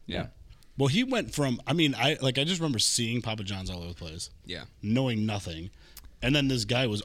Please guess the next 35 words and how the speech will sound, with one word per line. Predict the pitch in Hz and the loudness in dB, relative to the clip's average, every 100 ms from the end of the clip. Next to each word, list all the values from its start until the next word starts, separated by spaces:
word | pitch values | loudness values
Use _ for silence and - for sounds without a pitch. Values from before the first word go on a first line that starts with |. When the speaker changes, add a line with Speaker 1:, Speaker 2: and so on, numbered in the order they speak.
| - | -6
Speaker 3:
always | 107 113 117 113 - | -4 -2 -2 -4 -2
in | 123 120 | 0 0
commercials | 113 110 110 110 | 0 0 0 0
with | 104 - | -2 -2
Peyton | 110 104 | -4 -2
Manning | 104 104 95 82 | -6 -6 -8 -10
then. | 82 151 120 | -10 -10 -2
<laughs> | 160 - - - | -2 -2 -10 -2
Like, | 185 143 | 0 2
out | 156 | 0
of | 147 | 2
nowhere, | 127 127 156 170 175 - - - | 4 4 4 4 0 -8 -20 -4
he | 127 | 0
started, | 131 123 | 2 4
was | 123 | 4
just | 123 120 | 2 2
always | 120 123 127 120 | 4 4 4 4
in | |
these | 120 110 | 2 2
commercials. | 107 107 107 98 92 - - - | 0 0 0 0 -4 -6 -14 -10
Speaker 1:
Yeah, | 113 139 131 - | -6 -6 -6 -4
'cause | |
they | 110 | 0
were | 110 | 0
the | 107 | 0
official | 104 - 107 117 | -2 -4 -4 -2
pizza | 127 127 | 2 4
Speaker 3:
Hard | 143 | 4
Speaker 1:
sponsor | 143 135 123 | 4 4 4
Speaker 3:
fall. | 117 | 4
Speaker 1:
of | |
the | 107 | 2
N | 104 | -2
F | 107 | -2
L. | 131 | -4